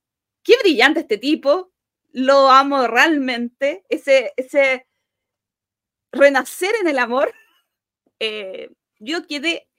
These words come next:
hiper feliz con esa jornada. Después jugamos el, bueno, jugamos la isla, que era como, "Oye, necesitamos un, algo livianito para entre medio", porque después el,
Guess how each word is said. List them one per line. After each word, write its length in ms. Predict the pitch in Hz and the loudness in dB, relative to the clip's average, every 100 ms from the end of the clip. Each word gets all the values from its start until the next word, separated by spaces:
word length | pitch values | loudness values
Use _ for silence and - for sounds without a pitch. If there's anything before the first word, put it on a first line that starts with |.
| _ _ _ _ _ _ _ _ | _ _ _ _ _ _ _ _
hiper 320 | 359 392 349 | 0 0 -4
feliz 380 | - - 294 330 | -6 -8 -6 -6
con 120 | 339 311 | -4 -6
esa 200 | 330 277 | -4 -4
jornada. 440 | 302 254 254 302 | -4 -2 0 0
Después 320 | 247 269 254 | -2 -2 -6
jugamos 640 | 254 254 254 262 262 277 269 | -4 0 2 2 0 -4 -6
el, 1300 | - 220 220 208 202 196 190 190 190 180 185 151 143 - _ _ _ _ _ _ _ | -6 -4 -4 -4 -6 -6 -8 -10 -14 -16 -14 -14 -16 -20 _ _ _ _ _ _ _
bueno, 240 | 220 233 175 - | -4 -2 -4 -4
jugamos 320 | 220 220 240 | -2 0 0
la 160 | 233 208 | 0 0
isla, 500 | 262 294 285 277 330 381 | -2 -4 -2 0 0 -4
que 80 | - | -2
era 260 | 233 233 226 | 0 0 -2
como, 340 | 226 220 220 - | -6 -8 -10 0
"Oye, 200 | 277 262 | 0 0
necesitamos 720 | 247 247 233 226 254 254 269 | -4 -6 -10 -2 0 0 -2
un, 200 | 254 240 - | -2 -10 -2
algo 240 | 240 240 254 | -2 2 0
livianito 720 | 247 240 226 262 269 277 269 | 0 -6 -4 -6 0 0 0
para 380 | 247 233 240 226 | -2 0 0 0
entre 280 | 240 - 208 | -6 -8 -4
medio", 400 | 254 294 320 349 | -2 0 -2 -2
porque 260 | 269 240 240 | -4 0 -2
después 340 | 247 240 247 | 0 -2 -2
el, 540 | 247 240 226 220 220 | 0 0 -2 -6 -10